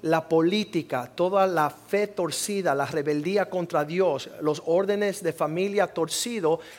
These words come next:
fue la influencia de su mamá. Y ahora yo le hago la pregunta, ¿qué de sus hijos?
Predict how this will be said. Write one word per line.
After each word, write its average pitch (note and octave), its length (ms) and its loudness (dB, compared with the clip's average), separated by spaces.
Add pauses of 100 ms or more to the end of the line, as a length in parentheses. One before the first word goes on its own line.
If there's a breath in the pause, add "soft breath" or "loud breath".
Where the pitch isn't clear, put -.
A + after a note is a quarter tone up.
fue G3 300 4
la G3+ 100 4
influencia F#3+ 540 0
de F#3 100 0
su F#3+ 160 -4
mamá. F#3 340 -2 (1120)
Y C3+ 60 -4
ahora E3+ 240 4 (140)
yo E3 160 4
le F3 120 4
hago E3+ 220 2
la E3+ 140 0
pregunta, F#3 480 0 (520 loud breath)
¿qué F#3+ 520 2
de E3+ 120 0
sus F3 280 -4
hijos? - 420 -10